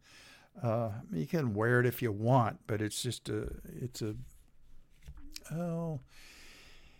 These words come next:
eh, it, it's about the subjection of women in the Islamic faith. Uh,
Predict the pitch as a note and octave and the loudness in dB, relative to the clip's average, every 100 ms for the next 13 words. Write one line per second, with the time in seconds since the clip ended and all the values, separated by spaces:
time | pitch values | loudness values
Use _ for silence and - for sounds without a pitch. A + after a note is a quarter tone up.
0 | - D#3+ D#3 C#3 - - - - - D#3 | -6 2 2 2 -4 -10 -14 -8 2 2
1 | - - C#3+ - C3+ D3 D3+ - B2 - | 2 -2 0 2 4 4 4 2 2 2
2 | D#3+ C3+ C#3 D#3 - - C3+ A#2+ G#2 G#2+ | 2 2 6 4 4 4 6 4 2 4
3 | A#2 A2 G2+ G2+ A2+ G#3+ A#2 A2 G#2+ G#2+ | 6 6 2 -4 -6 -2 0 2 0 0
4 | A2 - A#2 G#2+ G2+ - - G#2 F#2+ G2 | -2 -2 0 0 -2 -6 -6 -4 -4 -6
5 | - A#2 | -8 -6